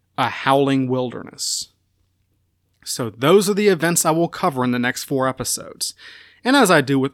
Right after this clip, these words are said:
all my series, I will have supplemental short rounds, including, at the end, a brace of loose ends that I didn't have time to fit. Each off week between the main episodes will have a short round.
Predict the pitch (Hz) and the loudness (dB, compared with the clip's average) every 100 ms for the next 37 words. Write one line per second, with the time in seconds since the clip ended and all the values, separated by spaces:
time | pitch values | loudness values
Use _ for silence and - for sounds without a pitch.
0 | - 135 127 120 117 143 131 175 170 139 | 0 2 2 0 -4 -4 -2 -2 -2 -4
1 | 143 143 143 - 139 - 170 147 131 147 | -2 -4 -4 -4 -4 -2 -2 0 -2 -4
2 | 139 - 208 131 104 104 - 135 - 240 | -2 2 0 0 -6 -8 -6 -4 0 2
3 | 147 113 - 135 - 208 156 123 139 - | 2 -2 -8 -10 -4 0 2 2 -2 -6
4 | - - 208 180 175 170 185 147 139 139 | -20 -6 -4 0 2 2 -2 -2 -2 -2
5 | - 127 127 123 123 131 - 147 127 113 | -2 -2 -2 -4 -4 -6 -6 -6 -6 -6
6 | 123 - 220 - _ _ _ - - _ | -6 -4 -4 -6 _ _ _ -20 -20 _
7 | _ - 214 220 - - - 202 202 - | _ -2 0 0 -4 -6 -2 0 0 -4
8 | 185 202 - 147 - 175 196 170 170 190 | -6 -6 -4 -6 -2 -2 0 0 0 0
9 | 185 185 156 - 135 107 - - - _ | -2 -2 0 0 0 -2 -6 -10 -10 _
10 | _ _ - 131 170 151 170 170 151 165 | _ _ -2 2 2 4 2 2 0 -2
11 | 160 127 107 80 - - | -4 -6 -10 -12 -20 -20